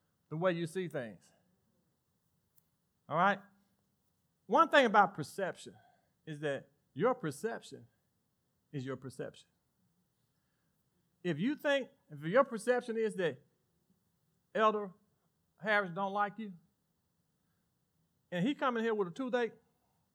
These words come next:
that's because he don't like you. He frowning because he don't like you. You don't realize he have a toothache. Your perception is that he don't like you. And anything he do now feeds into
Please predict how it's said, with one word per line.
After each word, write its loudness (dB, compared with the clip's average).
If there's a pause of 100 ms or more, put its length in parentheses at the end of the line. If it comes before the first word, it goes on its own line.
(480)
that's -12
because -6
he -8
don't -8
like -10
you. -16 (1120)
He 0
frowning 4
because 2
he -2
don't 0
like 2
you. -4 (200)
You 4
don't 0
realize 4
he -2
have 0
a -6
toothache. 0 (340)
Your 12
perception 2
is 0
that 10
he 6
don't 12
like 8
you. -2 (300)
And 2
anything 2
he 2
do 2
now 8
feeds -2
into 0